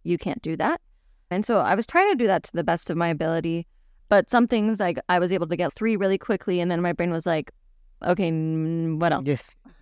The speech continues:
Speaker 2: Yeah, exactly. Same.
Speaker 1: <laughs> So I did it to the best of my ability to not think too much about it, or if my censor was there, to ignore it and be like, "I still thought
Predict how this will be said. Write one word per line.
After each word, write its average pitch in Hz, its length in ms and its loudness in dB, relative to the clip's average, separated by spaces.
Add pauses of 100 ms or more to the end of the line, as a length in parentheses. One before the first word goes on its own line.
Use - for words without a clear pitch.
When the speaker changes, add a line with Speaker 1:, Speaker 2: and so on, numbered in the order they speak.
Speaker 2:
Yeah, - 120 -6
exactly. - 480 -4
Same. 151 420 -2
Speaker 1:
<laughs> 269 40 -10 (840)
So - 140 -2
I - 100 2
did 277 180 2
it 403 120 4
to - 100 -16
the 277 100 4
best 202 240 0
of 233 60 0
my 240 100 4
ability 170 400 0
to 170 100 -2
not 160 260 -2 (460)
think 196 380 -2
too 277 140 0
much 254 220 2
about 254 240 2
it, 277 140 -6 (380)
or 214 200 4
if 220 160 2
my 190 140 2
censor 185 420 -2
was 170 240 0
there, 165 500 -2
to 156 480 -4 (220)
ignore 165 360 -2
it 190 120 -4
and 175 140 -2
be 175 80 -2
like, 160 160 -4
"I 165 60 -4
still 180 220 0
thought 151 300 0